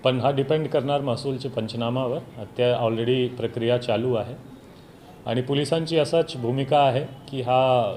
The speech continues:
रेतीची इलिगल एक्स्कवे-, अ, एक्स्कव्हेशन, उत्खनन, ट्रान्सपोर्टेशन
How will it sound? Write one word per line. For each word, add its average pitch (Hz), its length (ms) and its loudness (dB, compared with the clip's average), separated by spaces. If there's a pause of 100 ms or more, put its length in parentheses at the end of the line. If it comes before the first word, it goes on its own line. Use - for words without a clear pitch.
रेतीची 123 480 -2
इलिगल 123 400 2
एक्स्कवे-, 117 540 -4
अ, 110 220 -6
एक्स्कव्हेशन, 117 680 -4
उत्खनन, 120 440 -4 (380)
ट्रान्सपोर्टेशन 117 760 -4